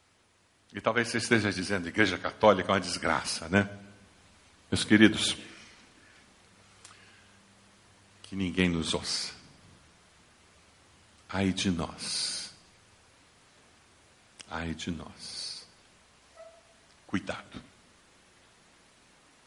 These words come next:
Cuidado. Porque pecar, qualquer um de nós pode. Qualquer instituição pode.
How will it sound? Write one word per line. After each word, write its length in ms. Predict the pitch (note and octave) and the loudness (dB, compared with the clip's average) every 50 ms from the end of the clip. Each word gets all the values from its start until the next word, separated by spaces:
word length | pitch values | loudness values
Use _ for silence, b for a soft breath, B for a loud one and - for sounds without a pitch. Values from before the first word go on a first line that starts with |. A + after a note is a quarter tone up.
| _ _ _ _ _ - _ | _ _ _ _ _ -20 _
Cuidado. 360 | _ - F2+ E2 - - - - - - - - - - _ _ _ _ _ _ - _ _ _ - - - - - _ _ _ _ - - - - _ _ _ _ _ _ _ _ _ _ _ _ _ _ _ _ | _ -8 -6 -6 -6 -12 -16 -18 -20 -20 -20 -20 -20 -20 _ _ _ _ _ _ -20 _ _ _ -20 -20 -20 -20 -20 _ _ _ _ -20 -20 -20 -20 _ _ _ _ _ _ _ _ _ _ _ _ _ _ _ _
Porque 280 | - - - - G2+ | -6 -6 -6 -8 -10
pecar, 640 | - - - A2 F#2 - - - F2+ F2 F2 G2 A2+ - - - - - - - - - _ _ _ _ - _ _ _ _ _ _ _ _ _ _ _ _ _ _ _ _ _ _ _ _ _ _ _ _ _ _ _ - | -10 -4 -4 -4 -4 -4 -8 -8 -8 -8 -8 -10 -12 -12 -18 -20 -20 -20 -20 -20 -20 -20 _ _ _ _ -20 _ _ _ _ _ _ _ _ _ _ _ _ _ _ _ _ _ _ _ _ _ _ _ _ _ _ _ -20
qualquer 240 | - - - - F2+ | -20 -20 -14 -10 -8
um 80 | F2 | -8
de 120 | F2 F2+ F2+ | -6 -6 -6
nós 260 | E2+ D#2+ E2 - - | -6 -8 -12 -12 -14
pode. 440 | - - - - - - - - - - - _ _ _ _ _ _ _ _ _ _ _ _ _ _ _ _ _ _ _ _ _ _ _ _ _ - _ _ _ _ _ _ _ _ _ _ _ _ _ _ _ _ _ _ _ - | -14 -16 -18 -18 -18 -18 -18 -18 -20 -20 -20 _ _ _ _ _ _ _ _ _ _ _ _ _ _ _ _ _ _ _ _ _ _ _ _ _ -20 _ _ _ _ _ _ _ _ _ _ _ _ _ _ _ _ _ _ _ -18
Qualquer 260 | - F2 - - G2 | -18 -16 -14 -12 -10
instituição 720 | F#2 - - G2 - - - F#2+ - - - - F2+ E2+ D#2 | -8 -6 -6 -6 -6 -4 -4 -2 -2 -2 -2 0 -2 -2 -2
pode. 600 | - - - - - - - - - - - | -6 -10 -12 -12 -12 -16 -20 -18 -18 -18 -18